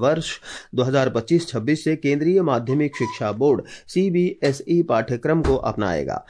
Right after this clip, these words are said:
मुंबई में मीडिया से बातचीत में श्री भूसे ने बताया कि सीबीएसई पैटर्न दो चरणों में लागू किया जाएगा। वर्तमान में महाराष्ट्र राज्य माध्यमिक और उच्चतर माध्यमिक शिक्षा बोर्ड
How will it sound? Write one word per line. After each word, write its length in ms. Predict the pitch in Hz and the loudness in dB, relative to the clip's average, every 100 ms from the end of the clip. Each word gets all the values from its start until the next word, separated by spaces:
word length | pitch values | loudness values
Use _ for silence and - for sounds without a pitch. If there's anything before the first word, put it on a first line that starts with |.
| - - - | -16 -16 -4
मुंबई 340 | 131 151 165 | 0 2 2
में 160 | 160 151 | 4 2
मीडिया 340 | 135 120 127 | 2 2 0
से 140 | 123 120 | 0 0
बातचीत 460 | 104 104 143 147 | -2 -2 -2 0
में 140 | 147 147 | 0 0
श्री 280 | - 117 113 | 0 -2 -2
भूसे 260 | 110 117 123 | -4 -2 -2
ने 140 | 113 | -2
बताया 460 | 104 139 139 107 92 - - | -2 0 2 2 -2 -10 -4
कि 100 | 135 | -2
सीबीएसई 1000 | - - 185 165 160 - 147 131 - 160 151 | -2 -2 0 2 0 2 0 0 0 0 0
पैटर्न 460 | 117 110 151 127 82 - - 113 | 0 0 0 -2 -4 -12 -16 0
दो 200 | 156 190 | 2 2
चरणों 480 | 185 135 135 151 160 | 2 2 4 2 2
में 140 | 131 | 2
लागू 280 | 127 110 117 | 2 2 0
किया 220 | 110 110 | 0 0
जाएगा। 500 | 104 98 92 60 - - - - | 2 0 0 -4 -8 -14 -18 -4
वर्तमान 460 | 107 107 120 139 135 | -2 0 0 2 2
में 180 | 143 139 - - | 2 -2 -10 -8
महाराष्ट्र 480 | 120 151 185 175 180 | -2 2 2 0 -2
राज्य 440 | 156 151 147 160 165 | 2 2 2 0 2
माध्यमिक 600 | 123 120 117 143 180 - | 2 0 0 2 2 2
और 360 | 123 131 - - | 2 2 0 -2
उच्चतर 460 | 139 190 185 190 | -2 -2 0 0
माध्यमिक 540 | 170 123 120 131 156 - | 2 0 0 0 -2 -2
शिक्षा 360 | 123 - 107 | -6 -4 -2
बोर्ड 300 | 104 135 165 | 0 2 2